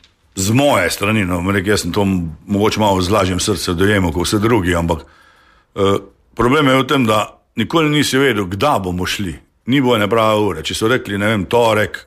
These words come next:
ob dveh boste pripravljeni, ob dveh smo bili na recepciji pripravljeni, so rekli, ne, ob šestih. Ob šestih je bilo sporočilo, ne, danes ne boste šli. In to se je bolj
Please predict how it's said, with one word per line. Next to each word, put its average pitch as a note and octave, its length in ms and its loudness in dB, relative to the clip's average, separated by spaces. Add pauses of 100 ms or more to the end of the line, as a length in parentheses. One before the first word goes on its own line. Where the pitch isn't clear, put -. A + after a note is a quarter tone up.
(640)
ob F2 120 -8
dveh G#2+ 280 0
boste G2 320 -2
pripravljeni, G2+ 800 0 (480)
ob F#2+ 100 -8
dveh A2 160 2
smo G2 140 -4
bili G#2 160 2
na G2 120 0
recepciji F#2+ 540 -2
pripravljeni, G#2+ 720 0
so - 140 -10
rekli, A2 220 -2
ne, A2 120 2
ob F#2+ 100 -2
šestih. - 440 -4 (640)
Ob F#2 80 -8
šestih A#2 300 -2
je G#2 100 0
bilo A2+ 100 2
sporočilo, G2+ 600 0
ne, A2+ 180 0
danes G#2+ 260 0
ne A2 100 0
boste F#2+ 200 0
šli. F2+ 220 -2 (460)
In F#2 80 -6
to A2+ 100 0
se G#2 100 -2
je G#2 60 2
bolj A2+ 180 2